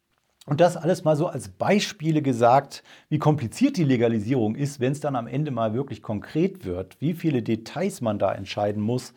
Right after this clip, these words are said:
Und da haben wir in Deutschland natürlich noch viel zu tun, bis es bei uns dann auch mal so weit ist. Ähm, das haben wir uns als D H V auch zur Aufgabe gesetzt, daran mitzuarbeiten, diese konkreten Details auszuarbeiten.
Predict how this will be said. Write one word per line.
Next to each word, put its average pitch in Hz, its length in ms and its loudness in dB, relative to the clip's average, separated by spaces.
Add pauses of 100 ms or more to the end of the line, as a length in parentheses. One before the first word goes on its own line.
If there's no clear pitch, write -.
(280)
Und 123 120 -4
da 110 40 4
haben 139 120 4
wir 143 80 4
in 110 60 0
Deutschland 131 320 2
natürlich 117 360 -2
noch 117 140 -2
viel 196 300 0
zu 170 140 -4
tun, 143 320 2
bis 107 140 0
es 107 80 -12
bei 110 120 -6
uns 127 200 -6
dann 117 140 -4
auch - 180 -4
mal 127 120 2
so 113 140 0
weit 104 200 2
ist. 143 280 -6 (520)
Ähm, 120 440 -2 (120)
das 156 220 4
haben 180 140 2
wir 160 100 2
uns 147 160 -2
als 143 160 -2
D 143 140 0
H 123 80 0
V - 100 -2
auch 135 260 2
zur - 140 -8
Aufgabe 127 440 0
gesetzt, 113 400 -2
daran 131 340 4
mitzuarbeiten, 117 1080 0
diese 151 180 -2
konkreten 131 480 -6
Details 107 400 -4
auszuarbeiten. 104 1000 -4